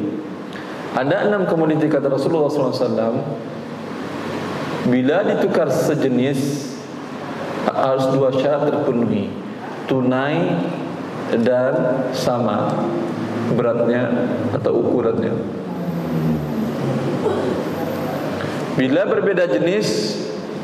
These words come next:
tapi masih satu ilat, maka syarat cuma satu,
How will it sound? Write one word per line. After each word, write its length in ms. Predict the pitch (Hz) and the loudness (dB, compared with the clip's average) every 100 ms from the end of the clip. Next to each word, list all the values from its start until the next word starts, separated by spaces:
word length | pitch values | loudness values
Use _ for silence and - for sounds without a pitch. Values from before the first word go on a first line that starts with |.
| - - - - - - | -8 -8 -6 -4 -4 0
tapi 240 | 123 151 | 2 2
masih 320 | 160 170 202 190 190 196 196 - - - - | 2 2 2 2 2 2 0 -2 -4 -2 0
satu 320 | 156 151 156 | 0 2 2
ilat, 340 | 160 156 165 151 - - - - - - | 4 4 2 2 2 2 0 -2 -2 -2
maka 320 | - 123 160 160 | 0 2 2 2
syarat 320 | 160 139 147 | 2 2 2
cuma 240 | 151 135 | 2 2
satu, 560 | 131 123 123 143 175 | 2 2 2 2 4